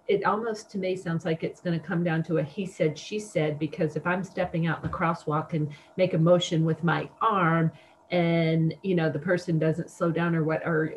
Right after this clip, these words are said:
you know, doesn't stop, how is this all going to be monitored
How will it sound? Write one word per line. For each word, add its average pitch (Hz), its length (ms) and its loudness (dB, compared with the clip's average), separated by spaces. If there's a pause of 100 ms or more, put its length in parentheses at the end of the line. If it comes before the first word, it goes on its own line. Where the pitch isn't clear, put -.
you 185 80 -2
know, 151 380 0
doesn't 165 320 0
stop, 190 720 -2 (540)
how 277 280 -2
is 359 120 -4
this 294 140 -4
all 214 200 -2
going 170 260 2
to 165 140 -6
be 160 200 0
monitored 160 1080 -2